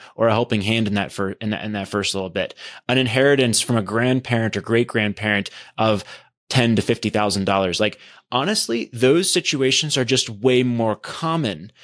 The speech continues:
than the person who truly starts from a standing position with scra-, with, from scratch with no friends or family s-, to support them and no, uh, helping hand and builds it completely from the ground up. Again, it does happen. It's just not the norm.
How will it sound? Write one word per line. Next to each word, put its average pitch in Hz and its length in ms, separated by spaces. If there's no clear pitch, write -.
than 127 120
the 120 60
person 127 380
who 113 140
truly 165 460
starts 120 360
from 147 300
a - 20
standing 120 360
position 107 400
with 123 100
scra-, 113 340
with, 123 260
from 131 200
scratch 110 360
with 104 140
no 147 140
friends 127 300
or 113 40
family 110 340
s-, 95 140
to - 160
support 104 380
them 104 160
and 110 200
no, 120 420
uh, 113 140
helping 107 320
hand 107 400
and 110 140
builds 110 240
it 107 100
completely 113 340
from 107 160
the 101 60
ground 98 340
up. - 160
Again, 117 340
it 127 100
does 131 200
happen. 143 420
It's 156 140
just - 180
not 147 260
the 131 60
norm. 131 440